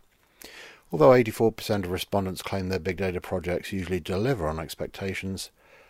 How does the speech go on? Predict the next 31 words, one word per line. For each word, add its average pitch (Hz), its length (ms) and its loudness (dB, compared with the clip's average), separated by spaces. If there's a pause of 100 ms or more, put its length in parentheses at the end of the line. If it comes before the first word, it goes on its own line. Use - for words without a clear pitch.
(540)
only 127 240 0
seventeen 98 560 0
percent 95 380 -4
currently 87 400 -4
rate 92 220 -4
the 87 80 -12
performance 95 420 -6
of 92 80 -8
their 98 120 0
big 92 200 -6
data 95 260 -4
stack - 360 -6
as 98 140 -6 (140)
optimal. 82 520 -6 (920)
And 135 80 -2
there 131 80 4
are 127 60 4
stark 101 380 4
differences 95 460 -4
between 85 300 -6
how 87 200 -4
managers 110 460 -2
and 87 120 -4
senior 123 300 -2
teams 95 400 -2
see 90 160 -2
their 90 140 -2
big 78 260 -6
da-, 80 140 -2 (100)
data 85 320 -6
stacks. - 580 -6